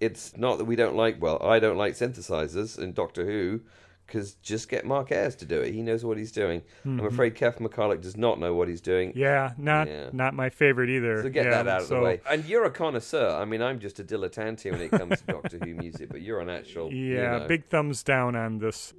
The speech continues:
Speaker 2: this scoring. Just
Speaker 1: Yeah.
Speaker 2: doesn't work, and it's, I'm not sure it even worked in the eighties. I'm not sure it worked contemporaneously with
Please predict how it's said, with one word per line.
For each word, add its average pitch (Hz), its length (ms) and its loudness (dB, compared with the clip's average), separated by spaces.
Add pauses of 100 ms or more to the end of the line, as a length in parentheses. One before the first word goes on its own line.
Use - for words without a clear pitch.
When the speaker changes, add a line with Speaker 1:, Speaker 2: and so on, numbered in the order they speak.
Speaker 2:
this 113 180 -6
scoring. 98 600 -6 (480)
Just 78 280 -4
Speaker 1:
Yeah. 73 80 -8 (200)
Speaker 2:
doesn't 143 380 0
work, 135 500 -2
and 117 500 -4
it's, - 500 -8 (800)
I'm 247 80 -4
not 339 160 -2
sure 233 200 4
it 175 60 4
even 147 220 0
worked 135 240 -2
in 120 120 -2
the 107 180 -6
eighties. 104 360 -4
I'm 127 140 -6
not 147 200 -6
sure 160 140 2
it 123 100 2
worked 117 200 -4
contemporaneously 101 1080 -8
with 92 220 -10